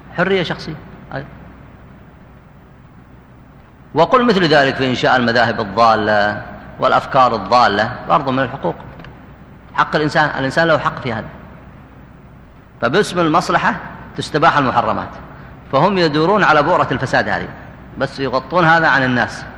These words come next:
يضعون إطار معين يخادعون الناس فيه بألفاظ براقة، لكن ت-، الجاهليات القذرة تسعى إلى أي شيء؟ إلى القاذورات هذه، تريد تأتي للقاذورات من أي مكان.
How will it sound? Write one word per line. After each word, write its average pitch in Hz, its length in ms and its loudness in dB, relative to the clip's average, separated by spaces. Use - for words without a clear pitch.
يضعون 135 500 2
إطار 160 320 4
معين 143 580 2
يخادعون 135 500 0
الناس 151 360 2
فيه 160 160 -2
بألفاظ 135 380 2
براقة، 113 460 0
لكن 135 360 0
ت-، - 60 -2
الجاهليات 147 840 2
القذرة 139 380 2
تسعى 160 320 2
إلى 165 120 2
أي 160 100 2
شيء؟ 175 220 -2
إلى 160 180 -2
القاذورات 123 420 0
هذه، 78 200 -10
تريد 151 240 -2
تأتي 165 280 0
للقاذورات 160 560 2
من 156 100 0
أي 190 300 0
مكان. 123 260 0